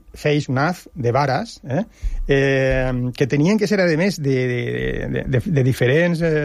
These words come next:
de determinats, eh, fustes, per exemple, d'abedul, no? O d'om, i, eh, la té portat al muscle. O sigui, imaginem un,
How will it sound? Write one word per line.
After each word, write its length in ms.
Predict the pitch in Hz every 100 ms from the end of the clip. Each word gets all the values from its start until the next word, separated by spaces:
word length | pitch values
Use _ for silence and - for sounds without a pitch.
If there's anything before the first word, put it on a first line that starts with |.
| 135
de 80 | 131
determinats, 720 | 135 131 123 120 160 160 175
eh, 240 | 160 151
fustes, 400 | - 175 - 165
per 140 | 151 113
exemple, 320 | 123 123 143
d'abedul, 540 | 120 107 120 202 180 156
no? 200 | 156 311 - - _
O 160 | 127 110
d'om, 320 | 117 185 190 - - - - 190
i, 100 | 175 165 151 _ - - -
eh, 640 | 156 151 151 147 143 151 -
la 140 | 139
té 140 | 180 202 196
portat 300 | 156 185 139
al 80 | 113
muscle. 380 | 127 120 117
O 40 | 117
sigui, 120 | 160
imaginem 380 | 151 147 208 208 190 - -
un, 140 | 180